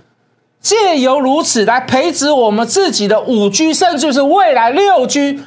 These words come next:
所谓通讯设备的一些所谓的，嗯，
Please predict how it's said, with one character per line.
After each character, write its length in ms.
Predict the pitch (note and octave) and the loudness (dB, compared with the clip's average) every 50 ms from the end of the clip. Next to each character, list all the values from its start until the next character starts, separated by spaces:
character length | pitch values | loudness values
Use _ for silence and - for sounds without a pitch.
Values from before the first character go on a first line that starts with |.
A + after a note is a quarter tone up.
| - _ _ | -20 _ _
所 340 | - - - B3+ A3 A3 B3+ | -8 -4 -2 0 2 2 2
谓 200 | F4+ F#4 D#4+ D4+ | 2 2 0 0
通 340 | - - D#4+ F4 F4 F4 E4+ | -2 0 0 0 0 0 -2
讯 240 | - F#4+ E4+ D4 | 0 0 0 -2
设 240 | A#3+ - F4 D#4+ C#4 | -2 0 0 0 2
备 200 | C4+ D#4 D4+ C4+ | 2 0 0 2
的 160 | G#3 G#3+ A3+ | 0 0 0
一 40 | C4+ | 0
些 160 | B3+ C4+ C#4+ | 0 0 -2
所 160 | C4+ C#4 G#3+ F#3+ | 0 0 0 0
谓 140 | B3+ C4 | 2 2
的， 200 | A#3+ A3+ G#3+ E3 G#3 - _ _ - - _ _ _ _ _ _ _ _ _ _ _ _ _ _ | 0 0 -2 -4 -8 -16 _ _ -20 -20 _ _ _ _ _ _ _ _ _ _ _ _ _ _
嗯， 500 | - F3+ E3+ D#3 D3+ C#3 C3 B2+ B2+ | -4 -4 -2 -2 -2 -2 -2 -4 -4